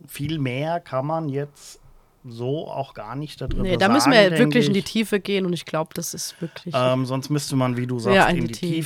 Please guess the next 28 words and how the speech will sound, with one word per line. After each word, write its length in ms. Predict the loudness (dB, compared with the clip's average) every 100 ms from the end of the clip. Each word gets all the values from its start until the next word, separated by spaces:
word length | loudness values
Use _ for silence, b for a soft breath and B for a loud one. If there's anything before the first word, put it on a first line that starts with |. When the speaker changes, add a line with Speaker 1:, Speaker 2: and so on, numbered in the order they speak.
| -2
Speaker 2:
Tiefe 40 |
gehen. 600 | -2 0 0 0 0 -2
Speaker 1:
gehen, 20 | -4
in 160 | -8
App-Richtlinien, 1120 | -8 -10 -8 -10 -10 -10 -8 -4 -4 -2 -4 -2
Speaker 2:
Genau. 440 | 0 0 -4 -6
Speaker 1:
Policies 920 | -6 -6 -4 -6 -10 -10 -8 -10 -12 -14
und 260 | -12 -12
so 160 | -12 -14
weiter. 540 | -10 -10 -6 -6 -6 B B B B B B B -12
Das 240 | -8 -8
ist, 600 | -8 -8 -6 -6 -8 -8
hat 140 | -6 -4
aber 220 | 0 0
dann 220 | 0 -2
schon 220 | -2 -4
Projektcharakter. 1120 | -4 -6 -6 -10 -8 -6 -4 -6 -8 -8 -6 -8 -14
Wichtig 480 | -10 -8 -6 -8 -14
ist, 240 | -14 -16 -16
dass 140 | -14
man 180 | -14 -12
weiß, 400 | -12 -10 -10 -12
was 200 | -16 -16
es 120 | -20 -20
für 100 | -20
einen 140 | -20 _
Funktionsumfang 1120 | -18 -18 -12 -8 -4 -6 -6 -8 -6 -2 -2
hat 280 | -2 -6 -8